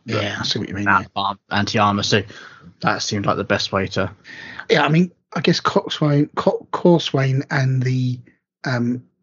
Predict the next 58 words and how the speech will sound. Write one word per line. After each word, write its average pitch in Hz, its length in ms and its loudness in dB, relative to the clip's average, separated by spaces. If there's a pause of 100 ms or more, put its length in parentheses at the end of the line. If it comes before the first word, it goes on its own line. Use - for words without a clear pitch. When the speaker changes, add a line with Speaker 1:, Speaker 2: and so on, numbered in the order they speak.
(220)
Speaker 1:
the 143 80 -6
Spartan's 127 460 0
gonna 131 180 4
draw 127 280 6
a - 20 2
fair 123 300 2
chunk 127 280 2
of 113 120 -4
firepower. 117 440 -2
You're 127 160 4
gonna, 117 140 2 (320)
you're 139 100 6
not 143 140 4
gonna 131 160 2
want 123 160 2
that 131 220 -2
rocking 123 240 -4
up 110 120 -8
in 120 80 -6
your 117 80 -4
back 120 200 -6
line, 123 180 0
are 123 140 2
you? 113 140 -4
Not 127 300 0
one 135 60 -2
of 117 80 -4
Speaker 2:
No, 120 60 0
Speaker 1:
those 113 220 2 (140)
Speaker 2:
that's. 139 300 0 (320)
Speaker 1:
knights 123 320 6
Speaker 2:
I 147 40 4
Speaker 1:
with 120 80 4
Speaker 2:
took 147 80 6
a - 20 4
Speaker 1:
the 127 80 4
Speaker 2:
hundred 135 340 2
point 120 140 -2
Speaker 1:
big 120 100 0
Speaker 2:
character 113 380 0
to 110 180 -8
make 110 220 -4
sure 107 180 -2
that 95 80 -2
it 98 80 -12
stayed 107 480 -2 (220)
alive 104 500 2
longer. 101 400 -6 (400)
Speaker 1:
Yeah, 113 240 2
Speaker 2:
With 107 140 0
the, 104 60 -4
I - 20 -4
mean, 120 180 4
Speaker 1:
definitely. - 260 -4
Speaker 2:
it's - 120 -6
a 165 40 0
six - 280 0
plus - 280 0